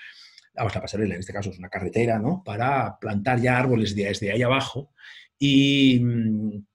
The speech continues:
construir unas piezas de arquitectura en algunos lugares de esta,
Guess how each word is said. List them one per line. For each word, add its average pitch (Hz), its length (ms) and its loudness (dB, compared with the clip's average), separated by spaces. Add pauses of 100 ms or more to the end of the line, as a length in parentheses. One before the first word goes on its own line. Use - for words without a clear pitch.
(180)
construir 127 840 4
unas 139 480 0
piezas 131 440 0
de 113 100 -6
arquitectura 113 960 0 (880)
en 117 160 -4
algunos 151 540 0
lugares 147 440 2
de 113 140 0
esta, 135 540 -2